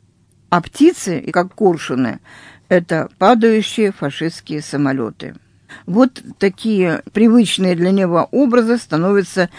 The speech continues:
непривычными в, в своём поведении. Утром Пётр схватил, схватился за жука, начал шарить кругом по земле. «Ты чего?» — спросил сосед. «Жук ушёл, вот беда.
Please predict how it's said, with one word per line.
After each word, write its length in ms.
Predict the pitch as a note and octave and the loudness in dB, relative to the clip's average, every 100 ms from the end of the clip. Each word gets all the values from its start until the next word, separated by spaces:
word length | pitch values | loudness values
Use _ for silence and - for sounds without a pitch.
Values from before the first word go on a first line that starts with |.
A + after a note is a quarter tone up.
| - - | -18 0
непривычными 840 | F3 F#3 F3+ E3+ G3+ G#3 - F#3+ | 4 4 4 4 4 0 0 0
в, 240 | F#3 F#3+ - _ - _ - - | 0 -4 -18 _ -20 _ -20 -20
в 80 | - | -2
своём 400 | F3 E3 F3 E3 | 2 4 2 2
поведении. 760 | F3 E3 D#3+ D#3+ D3+ C#3+ G2+ - _ _ _ - _ _ - | 0 0 0 0 0 -2 -4 -12 _ _ _ -20 _ _ 0
Утром 520 | D#4 F#4+ A#3 F#3 D3+ | 2 4 4 2 0
Пётр 340 | - C4 G#3+ F#3 | 2 2 2 -6
схватил, 440 | - G#3+ A3+ G3+ F3 _ _ - | -2 -2 2 0 -2 _ _ -20
схватился 600 | - F3+ F#3 A3 F3 D#3+ | -8 -6 -2 -2 -2 -2
за 160 | E3 D3+ | -2 -2
жука, 460 | D#3 - D#4 G4 - _ _ _ _ _ _ | -4 2 4 4 0 _ _ _ _ _ _
начал 340 | F#3 F3+ D#3 | -4 -2 -2
шарить 440 | D3 - C4+ F#4 - | -6 2 4 4 0
кругом 400 | E4 D4 D#4 D4+ | -2 2 2 2
по 100 | C#4 | 2
земле. 480 | C4 C4 C4 B3+ C#4 _ _ _ _ | 4 4 4 2 -2 _ _ _ _
«Ты 100 | - | -2
чего?» — 380 | D#4 - A4+ G#4 | -2 4 4 4
спросил 360 | - E3 F#3+ G3+ | 0 -4 -2 0
сосед. 560 | - A#3 - E3+ - _ _ _ _ _ _ _ _ _ _ _ _ _ _ | 0 -2 -2 -4 -4 _ _ _ _ _ _ _ _ _ _ _ _ _ _
«Жук 300 | - F3+ D#4+ | -4 4 4
ушёл, 520 | E4 - C4+ G3+ C3 - _ | 4 -2 0 0 0 -8 _
вот 200 | F3 A3+ | 0 0
беда. 480 | A3+ A3 A3+ E3 | 2 2 4 2